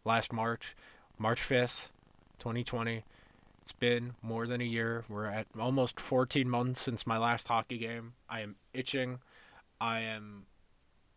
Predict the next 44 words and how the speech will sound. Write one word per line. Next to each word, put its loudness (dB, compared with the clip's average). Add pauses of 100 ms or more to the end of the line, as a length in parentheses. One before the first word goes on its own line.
(720)
so 6
damn 4
excited -2
to -10
be -4
going -4
to -6
a 0
hockey -2
game, -4
especially 4
one 4
with -2
a 2
lively 2
crowd. 4 (340)
For 4
all 8
the 4
shit 6
I 4
give 6
Islander 4
fans, -4
for -6
all 0
the -2
shit 0
I -2
give 4
Nassau 4
Coliseum, 0 (580)
it's 2
a 8
great 12
environment 12
to 6
go 8
to 6
a 10
hockey 6
game. 2 (220)
I'm -4
very, 6